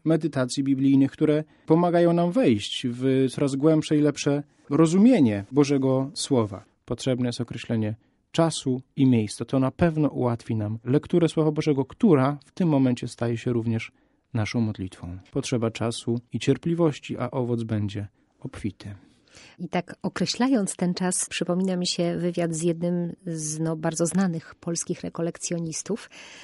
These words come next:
Speaker 2: znanych na arenie ogólnokrajowej, który o swoich doświadczeniach lektury Pisma Świętego pisał kiedyś, zanim został zakonnikiem, że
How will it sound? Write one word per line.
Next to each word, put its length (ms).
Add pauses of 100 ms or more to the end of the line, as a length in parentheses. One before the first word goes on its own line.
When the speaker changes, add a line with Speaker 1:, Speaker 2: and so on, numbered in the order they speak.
(200)
Speaker 2:
znanych 400
na 100
arenie 720
ogólnokrajowej, 1120
który 360
o 200 (180)
swoich 380
doświadczeniach 760
lektury 480
Pisma 480
Świętego 600 (340)
pisał 300
kiedyś, 560
zanim 280
został 520
zakonnikiem, 1080
że 480